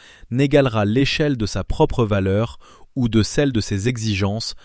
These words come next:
pour ses services rendus aux autres. Enrayer l'œuvre de Dieu.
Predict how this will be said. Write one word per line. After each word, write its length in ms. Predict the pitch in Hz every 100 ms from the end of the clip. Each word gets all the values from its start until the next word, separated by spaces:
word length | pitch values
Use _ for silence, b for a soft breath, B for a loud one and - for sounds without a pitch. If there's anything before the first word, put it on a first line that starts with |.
| b b
pour 180 | - -
ses 120 | 107
services 540 | - - 127 120 147 -
rendus 400 | - 107 117 107
aux 160 | 92
autres. 380 | 85 78 - - _ _ _ _ _ _ _ _ -
Enrayer 520 | 156 139 143 135 156
l'œuvre 400 | 151 139 139 117
de 120 | 107
Dieu. 320 | 98 87 85